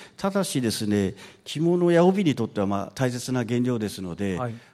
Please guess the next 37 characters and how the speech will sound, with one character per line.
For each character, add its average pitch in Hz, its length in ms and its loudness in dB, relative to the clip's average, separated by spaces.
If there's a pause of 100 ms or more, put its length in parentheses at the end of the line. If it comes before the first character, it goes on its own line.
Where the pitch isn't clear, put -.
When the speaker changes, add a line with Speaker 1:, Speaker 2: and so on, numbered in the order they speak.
Speaker 1:
ま 135 160 2
あ、 123 60 0
当 160 180 -2
社 135 120 -2
と 117 120 -6
し - 40 -8
て 120 60 -4
は 110 60 -4
非 147 120 -4
常 190 80 4
に 185 80 -2
ち - 160 -6
っ - 40 -18
ち - 80 0
ゃ 214 40 6
い 202 40 0
規 151 120 -4
模 123 140 0
な 104 120 0
ん 95 60 -2
で 92 100 -4
す - 140 -12
が、 170 360 0 (260)
ま 123 300 0
あ、 - 200 -20
こ 120 120 -2
う 120 80 4
い - 20 -2
っ - 20 -18
た 120 160 0
こ 113 120 -4
と 120 100 0
を 104 60 2
始 110 260 -6
め 120 140 -2
て、 160 480 0
え 110 60 -6